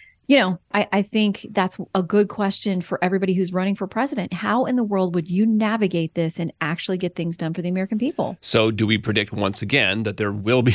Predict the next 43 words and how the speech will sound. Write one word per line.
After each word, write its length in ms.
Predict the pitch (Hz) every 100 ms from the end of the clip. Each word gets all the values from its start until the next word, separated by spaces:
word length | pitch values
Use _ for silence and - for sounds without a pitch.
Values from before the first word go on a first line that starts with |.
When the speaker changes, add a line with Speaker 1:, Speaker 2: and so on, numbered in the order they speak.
| 165
Speaker 2:
a 60 |
government 420 | 123 127 120 117
shutdown, 680 | - 123 113 110 98 95 110 - - - _ -
uh, 300 | 107 107 104
Speaker 1:
Right. 40 | -
Speaker 2:
when 180 | 117 123
this 160 | 131 170
continuing 400 | - 110 101 95
resolution 480 | 95 101 98 98 101 101
runs 320 | 98 95 110
out? 240 | 87 - - _ _ _ _ _
Um, 500 | 120 110 104 110 98 - _ _ _ _ _
uh, 480 | - 113 110 104 95
Speaker 1:
Since 300 | 156 349 - -
I 60 | 269
Speaker 2:
yeah, 40 |
Speaker 1:
was 220 | 254 226
Speaker 2:
go 60 | 214
ahead. 100 | 202
Speaker 1:
terribly 440 | 285 285 285 247
Speaker 2:
<laughs> 140 | 226 202
Speaker 1:
wrong 280 | 208 202 196
on 140 | 185
the 100 | 175
last 420 | 165 180 180 -
one, 320 | 185 - - 196 - -
<laughs> 320 | 254 - _ 254 - - - - 392 330 247 -
um, 400 | 254 240 233 226
I 120 | 254
think 220 | 269 330
a 60 | 311
lot 240 | 262 220
of 80 | 233
it 80 | 226
will 120 | 214
come 220 | 202 220
down 180 | 196 185
to 80 | 180
the 80 | 175
speaker's 440 | - 180 190 185
race 240 | 175 175 -
next 320 | 180 165 -
week. 520 | 170 175 214 - -